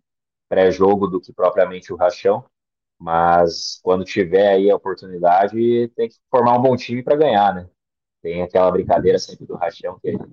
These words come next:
que é boa, é saudável, então vamos ter que fazer um bom time aí pra, pra brigar por essa, essa vitória. E sobre o gol de falta no Marquinhos, ah, como eu cheguei faz pouco tempo, eu ainda não tive muita oportunidade de participar,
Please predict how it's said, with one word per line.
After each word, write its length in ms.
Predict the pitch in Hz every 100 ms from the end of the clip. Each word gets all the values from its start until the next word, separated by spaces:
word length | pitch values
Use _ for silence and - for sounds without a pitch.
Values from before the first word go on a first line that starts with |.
| _ _
que 100 | 95
é 80 | 90
boa, 260 | 90 113
é 20 | 104
saudável, 720 | - 85 85 87 104 110 110
então 460 | 110 107 107 107 101
vamos 240 | 101 104
ter 80 | 107
que 60 | -
fazer 180 | 110
um 80 | 107
bom 160 | 104 110
time 280 | - 110 107
aí 80 |
pra, 200 | 104 107 -
pra 140 | - 104
brigar 300 | 104 101 98
por 120 | 110
essa, 460 | 104 101 107 101 104 _ _ _
essa 220 | 110 107
vitória. 460 | 101 101 90 85 85 _ _ _ _ _
E 80 | 104
sobre 520 | - 117 117 123 131
o 180 | 127 123
gol 180 | 117 120
de 80 | 117
falta 240 | 117 117
no 80 | 123
Marquinhos, 920 | 117 110 - 117 139 147 143 139 - 110
ah, 240 | 110 107
como 160 | 120 131
eu 60 |
cheguei 320 | 131 131 127 127
faz 160 | 123
pouco 280 | - 123 113
tempo, 360 | - 135 160 120
eu 80 |
ainda 160 | 107 110
não 100 | 113
tive 240 | 117 113
muita 240 | 113 117 117
oportunidade 600 | 123 117 120 113 110 113
de 60 |
participar, 960 | - 117 - 131 - 113 113 113 117